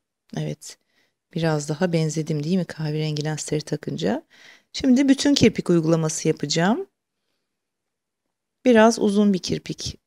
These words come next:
takıyorum. Kirpik diplerimden uyguluyorum. Biraz yukarıya doğru ucunu kaldırıyorum.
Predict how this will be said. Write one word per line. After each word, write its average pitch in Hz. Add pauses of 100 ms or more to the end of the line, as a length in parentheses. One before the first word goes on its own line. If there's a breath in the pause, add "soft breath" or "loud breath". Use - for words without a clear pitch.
(600)
takıyorum. 151 (4000)
Kirpik -
diplerimden 156
uyguluyorum. 156 (520)
Biraz 254
yukarıya 202
doğru 180
ucunu 175
kaldırıyorum. 156